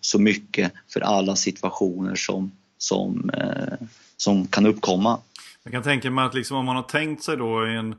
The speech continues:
Speaker 2: säljpresentation att det blir, liksom, det blir en linjär presentation, att, ja, men jag ska, jag ska visa de här sakerna, det blir om företaget kanske och, och det här är alla våra produkter och så här mycket kostar det typ. Eh, det måste ju finnas,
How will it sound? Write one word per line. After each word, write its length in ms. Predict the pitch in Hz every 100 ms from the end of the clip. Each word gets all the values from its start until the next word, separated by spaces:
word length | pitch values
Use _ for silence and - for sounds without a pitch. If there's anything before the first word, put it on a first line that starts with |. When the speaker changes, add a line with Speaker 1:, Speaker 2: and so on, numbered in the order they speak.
| _ - _ -
Speaker 2:
säljpresentation 640 | 135 113 117 101 107 110 113
att 100 | -
det 60 |
blir, 120 | 110
liksom, 220 | 110 - 107
det 80 |
blir 240 | 104 135 139
en 200 | 135 123
linjär 560 | 127 117 113 104 101
presentation, 600 | 101 107 - 113 - 101
att, 100 | 98 -
ja, 100 | 113
men 120 | 117
jag 100 | 113
ska, 240 | 120 107 - - - _ _
jag 100 | 127
ska 300 | - 131 127
visa 540 | 120 120 123 123 110 117
de 120 | 113
här 200 | 113 113
sakerna, 500 | - 117 110 110 107
det 100 | 110
blir 180 | 113 113
om 180 | 107 104
företaget 920 | - 123 117 113 110 113 107 107 -
kanske 360 | 110 104 -
och, 360 | 110 107 107 -
och 460 | 110 104 104 104 107
det 60 |
här 140 | 110 117
är 40 |
alla 120 | 113
våra 180 | 110 107
produkter 580 | - 110 104 - 113 104
och 360 | 104 101 101
så 180 | - -
här 120 | 107
mycket 460 | 104 104 104 98 98 -
kostar 460 | 120 101 - 135
det 60 | 151
typ. 300 | - - - _ _ _ _ _ _ _ -
Eh, 200 | 107 104
det 80 | 113
måste 220 | 123 -
ju 40 | -
finnas, 420 | 131 120 -